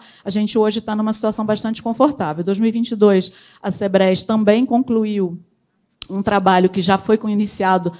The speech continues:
há muito tempo por outras, é, gestões, inclusive, que foi a revisão da R D C setenta e um de, de rotulagem de medicamentos. A R D C um três sete, de frases de alerta.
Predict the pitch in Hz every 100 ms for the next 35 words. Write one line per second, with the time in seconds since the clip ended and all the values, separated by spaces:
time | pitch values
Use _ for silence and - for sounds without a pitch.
0 | _ - 220 208 269 277 - 202 254 196
1 | 208 240 254 240 - - 180 180 175 175
2 | 180 190 - 190 254 214 214 190 175 208
3 | 247 254 - 190 190 185 185 170 185 180
4 | 180 _ _ 190 202 214 196 - 190 190
5 | 196 190 190 175 180 240 240 185 180 165
6 | - 165 175 170 160 156 160 185 180 165
7 | 165 214 196 185 175 170 - 160 170 202
8 | 262 - _ _ _ _ - 202 202 202
9 | 196 196 202 190 180 196 208 190 175 165
10 | 180 180 240 277 - - _ - 175 -
11 | 185 180 175 180 170 160 196 262 -